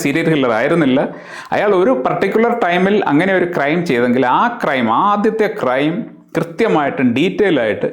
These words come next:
ഈ സിനിമയിൽ കാണിക്കണമായിരുന്നു. അതേപോലെ തന്നെ മമ്മൂട്ടിയുടെ പിന്നാലെ ഒരുപാട് സ്ത്രീകൾ പോകുന്നതായിട്ട് കാണിക്കുന്നുണ്ട്. ഈ ഇരുപത് നടിമാരെ ഒന്നും അഭിനയിപ്പിക്കേണ്ട ഒരു കാര്യവും ഉണ്ടായിരുന്നില്ല. അത്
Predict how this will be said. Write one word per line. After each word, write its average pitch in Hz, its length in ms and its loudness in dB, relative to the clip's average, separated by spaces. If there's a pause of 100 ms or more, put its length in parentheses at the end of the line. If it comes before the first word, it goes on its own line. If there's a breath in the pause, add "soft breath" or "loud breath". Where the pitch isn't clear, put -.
ഈ - 80 -10
സിനിമയിൽ 120 380 0
കാണിക്കണമായിരുന്നു. 90 540 -4 (100)
അതേപോലെ 220 340 2
തന്നെ 117 180 0 (380)
മമ്മൂട്ടിയുടെ 196 420 0
പിന്നാലെ 170 380 0
ഒരുപാട് 180 320 0
സ്ത്രീകൾ 170 320 0
പോകുന്നതായിട്ട് 147 360 0
കാണിക്കുന്നുണ്ട്. 92 460 -4 (300)
ഈ 143 100 4
ഇരുപത് 196 280 2
നടിമാരെ 190 400 2
ഒന്നും 190 120 2 (160)
അഭിനയിപ്പിക്കേണ്ട 175 540 0
ഒരു 185 140 2
കാര്യവും 185 260 2
ഉണ്ടായിരുന്നില്ല. 156 480 0 (1040 loud breath)
അത് 180 140 2